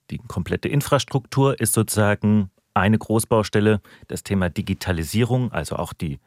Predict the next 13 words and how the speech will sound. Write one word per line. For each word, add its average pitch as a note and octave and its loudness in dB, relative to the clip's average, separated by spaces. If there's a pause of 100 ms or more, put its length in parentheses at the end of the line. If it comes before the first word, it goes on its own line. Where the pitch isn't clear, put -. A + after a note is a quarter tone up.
(140)
D F2 -2
B D#2+ -6
Navigator-App, F#2 0
also D#2 -4 (160)
wie F#2+ -2
ich F2+ -2
mich G#2 0
auch - -6
informiere G2 0
und - -8
die F2 -8
ganze F#2 -4
Kommunikation. F2+ -2